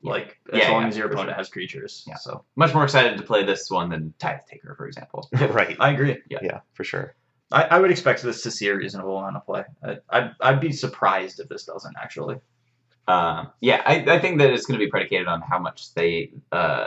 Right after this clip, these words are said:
Speaker 3: that black-white deck ends up being popular.
Speaker 2: Right.
Speaker 3: It's gonna be dependent on how popular this card is.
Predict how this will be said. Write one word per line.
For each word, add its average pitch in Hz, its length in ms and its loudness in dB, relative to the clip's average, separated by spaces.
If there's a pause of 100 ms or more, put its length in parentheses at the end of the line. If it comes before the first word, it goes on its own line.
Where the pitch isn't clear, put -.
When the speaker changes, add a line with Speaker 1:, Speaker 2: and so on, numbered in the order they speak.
Speaker 3:
that - 360 -2 (260)
black-white 98 480 0
deck 87 240 -6 (120)
ends 101 220 -4
up 71 80 -4
being 80 300 -10
popular. - 500 -4
Speaker 2:
Right. 98 100 -2
Speaker 3:
It's 101 120 -4
gonna 98 160 -4
be 80 360 -4
dependent 80 360 -8
on 78 80 -8
how 69 420 -8
popular 67 320 -8
this - 140 -16
card - 180 -14
is. - 120 -20